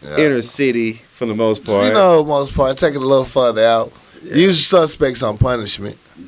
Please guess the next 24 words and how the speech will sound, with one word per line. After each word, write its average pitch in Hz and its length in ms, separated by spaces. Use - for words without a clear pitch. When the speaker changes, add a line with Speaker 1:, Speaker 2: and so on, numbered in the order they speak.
Speaker 2:
Oh, 120 140
the 107 180
whole, 117 400
you 110 80
know, 107 80
s-, 107 240
usual 104 300
suspects. 104 500
Not 170 160
everybody. 107 260
Speaker 1:
Not 233 260
everybody 170 540
usual 143 400
suspects. 107 540
Speaker 2:
You 139 80
know 120 220
who 113 60
you 95 220
are. 76 220
Speaker 1:
You 202 160
know 185 280
who 175 60
you 147 280
are. 82 220